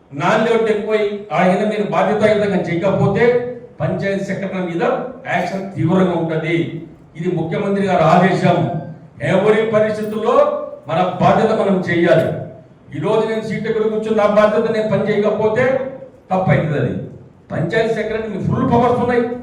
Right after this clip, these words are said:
నాన్ లేఅవుట్కి చాలా ఉన్నాయి. ఇవాళ బిల్డింగ్ పర్మిషన్స్ కూడా ప్రభుత్వం ఒక చట్టం తీసుకొచ్చింది. అది కూడా బిల్డింగ్ పర్మిషన్ కూడా ఇవాళ కావాలంటే పంచాయతీ పరిధిలో ఉన్నటువంటి బిల్డింగ్స్ మీరు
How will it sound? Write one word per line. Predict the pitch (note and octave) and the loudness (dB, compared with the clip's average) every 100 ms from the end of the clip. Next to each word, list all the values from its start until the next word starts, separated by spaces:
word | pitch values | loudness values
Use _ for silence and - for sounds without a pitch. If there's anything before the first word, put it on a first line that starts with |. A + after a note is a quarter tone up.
| - - - A#2 | -12 -20 -18 -4
నాన్ | E3+ A3 A#3 | 2 4 4
లేఅవుట్కి | A3+ A3+ A3 G3 | 4 2 0 -2
చాలా | F#3+ A3+ A3+ | 0 2 2
ఉన్నాయి. | A3+ A3+ G#3+ - - - - - | 2 0 -2 -6 -14 -18 -20 -4
ఇవాళ | F#3+ G#3 - | 0 2 0
బిల్డింగ్ | F3 - A#3+ A3+ | 0 2 2 2
పర్మిషన్స్ | A3 A3+ - G#3+ G#3 | -2 -2 -2 -2 -2
కూడా | A3+ A#3 - - - - - - - | 2 2 2 0 -4 -12 -18 -8 0
ప్రభుత్వం | G3 A#3+ A#3 A3 G3 | 2 2 0 -2 -2
ఒక | F#3 - - - - - | 0 0 -2 -8 -14 -10
చట్టం | G3+ G3 A#3+ - | -6 -2 -2 -2
తీసుకొచ్చింది. | F#3 F#3+ F#3+ F3+ | -2 -4 0 2
అది | F#3+ F#3+ | 4 4
కూడా | - C3 - - - - - - - | 4 4 -2 -8 -14 -20 -20 -12 -2
బిల్డింగ్ | - C4 C4 A#3+ | -2 0 -2 -2
పర్మిషన్ | A#3+ A#3+ G3+ A#3+ A#3 | -4 -4 -4 -4 -2
కూడా | A#3 | -2
ఇవాళ | A3 A3+ A3 G3 | 0 0 -2 2
కావాలంటే | G#3 A#3 A3+ A3 B3 - - - - - - _ - | 2 4 2 0 0 2 0 -6 -14 -20 -20 _ -8
పంచాయతీ | F#3+ G#3 A#3+ A#3+ A#3 A3 | -6 -4 0 2 2 0
పరిధిలో | A3 A3 A3 G#3+ | -2 -2 -2 -2
ఉన్నటువంటి | A3 G#3+ G#3+ G#3+ G3+ | -4 -6 -6 -6 -6
బిల్డింగ్స్ | F#3 G3+ A#3+ - A3+ | -6 -2 -2 -2 -4
మీరు | G#3 | 0